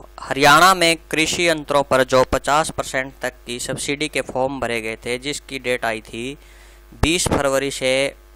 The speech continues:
उनतीस फरवरी दो हज़ार बीस, तो उसका रिजल्ट वेबसाइट पर घोषित कर दिया गया है। तो उसको जानने के लिए आपको, आप ये वीडियो देखिए। नमस्कार दोस्तों, मेरा नाम संजय कुमार और आप देख रहे हैं आपका अपना चैनल संजय टेक अपडेट्स। तो शुरू करते हैं ये वीडियो।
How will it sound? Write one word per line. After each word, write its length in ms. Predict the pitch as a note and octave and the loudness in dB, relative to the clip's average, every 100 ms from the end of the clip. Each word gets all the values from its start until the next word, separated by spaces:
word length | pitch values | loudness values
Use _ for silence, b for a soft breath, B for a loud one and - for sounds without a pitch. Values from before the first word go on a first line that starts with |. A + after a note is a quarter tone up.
| - - | -16 -10
उनतीस 480 | D#3 - - E3 | -10 -8 -6 -6
फरवरी 500 | - C3 A#2+ A#2+ B2+ | -4 -2 -2 -2 -6
दो 220 | A#2+ B2+ A#2+ | -6 -4 -2
हज़ार 300 | A2+ A#2 A2 | -2 -4 -4
बीस, 360 | G2 F#2+ - - - b b b b - - | -8 -14 -16 -18 -20 b b b b -20 -4
तो 120 | D3+ | -2
उसका 460 | E3 - F#3 - D#3+ | -2 -2 -4 2 2
रिजल्ट 480 | C#3+ C3 C#3 C#3+ - - | 2 2 0 0 -6 -4
वेबसाइट 520 | C#3 D#3 - D3 D3+ | -2 -2 -2 -2 -2
पर 180 | - C3 | -4 -4
घोषित 420 | A#2+ A2 D3+ - | -6 -6 -8 -6
कर 140 | - C3+ | -4 -4
दिया 280 | C3 A#2+ G#2 | -2 -2 0
गया 240 | G#2 G#2 | -2 -4
है। 260 | G#2+ A2+ A#2 | -4 -4 -6
तो 180 | - | -6
उसको 280 | D3+ E3 D#3+ | -6 -6 -6
जानने 360 | C3 B2+ C3+ C#3 | -2 -2 -2 -6
के 140 | C3 | -4
लिए 180 | A#2+ A#2+ | -6 -4
आपको, 480 | A#2 - A#2 A#2 A#2+ - B B B B B - - - - - | -4 -6 -8 -8 -10 -16 B B B B B -20 -20 -20 -12 -4
आप 160 | A#2+ - | -4 -2
ये 80 | B2 | -4
वीडियो 220 | A#2 A#2 | -2 -2
देखिए। 440 | A2+ G#2+ A#2+ B2 | -2 -4 -2 -2
नमस्कार 380 | A#2+ B2 C3 C#3 | -2 -4 -2 -2
दोस्तों, 320 | C3 B2+ C3 | 0 -2 -2
मेरा 140 | B2 A#2 | -4 -2
नाम 160 | A#2 | -4
संजय 340 | A#2 G#2+ G#2+ A#2+ | -6 -10 -6 -6
कुमार 300 | - A#2 A#2+ | -4 -2 0
और 120 | A#2 | 2
आप 180 | B2 C#3 | 2 2
देख 240 | C3+ B2 | 0 -2
रहे 100 | A#2+ | -2
हैं 80 | A#2 | -6
आपका 220 | A2+ - | -6 -8
अपना 220 | A#2+ C#3+ | -8 -6
चैनल 240 | D3 A2 G#2 | -6 -8 -8
संजय 340 | - A#2 C3+ | -10 -8 -6
टेक 240 | B2+ A#2 G#2 | -6 -8 -10
अपडेट्स। 340 | G2 G#2 G#2 | -8 -8 -6
तो 120 | A2+ | -8
शुरू 200 | A2+ D3 | -6 -4
करते 320 | D3 A2+ - | -4 -6 -6
हैं 100 | A#2 | -6
ये 60 | A2 | -6
वीडियो। 460 | F#2 F2 E2 - | -8 -14 -16 -16